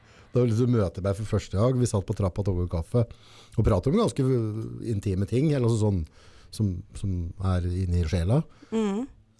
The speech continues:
Speaker 1: Eh, føles det jævlig, eller føles det OK?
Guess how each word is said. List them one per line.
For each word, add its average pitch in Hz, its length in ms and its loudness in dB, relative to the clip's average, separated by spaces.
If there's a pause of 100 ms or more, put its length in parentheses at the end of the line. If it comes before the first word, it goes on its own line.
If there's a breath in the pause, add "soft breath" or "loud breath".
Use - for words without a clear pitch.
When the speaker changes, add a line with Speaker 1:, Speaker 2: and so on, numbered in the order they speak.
Speaker 1:
Eh, 98 1300 -4 (420)
føles 92 320 0
det 92 140 -2 (100)
jævlig, 95 560 0
eller 131 240 -2
føles 135 240 -6
det - 160 -20
OK? - 300 -6